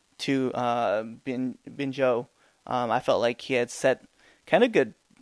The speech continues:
good aggression on the, on the cage, but, you know, that third round, it was, it was all Tamor, man. Like, he came through and just leveled out Joe. So, big ups to him, man, and congrats. So, moving up, we have Christos, uh, Y-, Yagos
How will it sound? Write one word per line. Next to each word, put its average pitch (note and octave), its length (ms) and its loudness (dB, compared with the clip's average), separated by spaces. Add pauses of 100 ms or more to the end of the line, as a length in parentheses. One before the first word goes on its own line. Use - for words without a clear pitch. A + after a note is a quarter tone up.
(140)
good D3+ 140 2
aggression C3+ 480 2
on A#2 120 0
the, A2+ 180 -4
on B2+ 80 -2
the B2 80 -4
cage, C#3+ 500 -2
but, B2 400 4
you C3 60 -6
know, B2+ 160 0
that C3 180 2
third C3 220 4
round, B2 440 0
it C3+ 120 2
was, B2 260 -4
it D#3 80 2
was B2 160 0
all A2+ 160 0
Tamor, G2 400 -4
man. G2 160 -10
Like, B2+ 140 -10
he D3 80 -10
came B2+ 200 -2
through B2+ 360 -2 (360)
and A2 140 -6
just - 220 -12 (160)
leveled A2+ 360 -2
out G#2 320 2 (160)
Joe. A#2+ 300 2
So, A#2+ 300 -8 (480)
big D#3 140 4
ups F3 140 6
to D3 80 -4
him, F3 240 2
man, C#3+ 260 2
and C3 160 -8
congrats. C#3 520 0 (960)
So, F3 160 4
moving G3 240 4
up, - 260 6 (140)
we E3+ 100 2
have F3 140 4
Christos, E3+ 600 4
uh, C#3 260 4
Y-, F3+ 180 -6 (260)
Yagos D#3+ 720 2